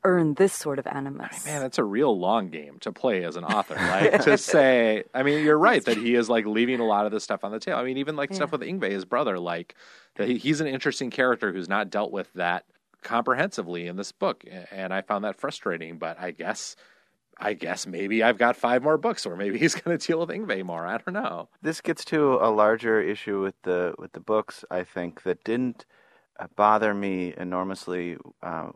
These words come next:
Speaker 3: with this one, but from what I gather, and, and Parle, you can correct me if, if, if, uh, you disagree, but, uh, it, you know, I think is, is true of the rest, which is that he's not, <laughs> he's not that interested in, in other people,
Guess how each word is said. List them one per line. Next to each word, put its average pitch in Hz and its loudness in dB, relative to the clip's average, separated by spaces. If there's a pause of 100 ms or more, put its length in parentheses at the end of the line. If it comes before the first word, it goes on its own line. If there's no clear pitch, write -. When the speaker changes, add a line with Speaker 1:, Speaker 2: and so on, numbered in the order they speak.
(140)
Speaker 3:
with 98 -6
this - -6
one, 78 -4 (180)
but 87 2
from 90 -6
what 92 2
I 87 2
gather, 95 -2
and, 80 -6
and 82 -14
Parle, 92 -6
you 92 -6
can 90 -16
correct 92 -6
me 87 -10
if, 82 -10 (260)
if, - -20 (100)
if, - -16
uh, - -4
you 82 -10
disagree, 90 -2 (480)
but, 101 2 (100)
uh, - -4 (140)
it, - -14
you 98 -6
know, 85 -4 (140)
I 82 -10
think 120 -6
is, - -8
is - -18
true 117 0
of 95 -6
the 101 -4
rest, 117 2
which 117 -8
is 110 -6
that 117 0 (220)
he's - -10
not, 135 2 (320)
<laughs> - -20
he's 131 -10
not 180 -2
that 123 4
interested 147 -4
in, 101 0
in 107 -2
other 98 2
people, 90 -2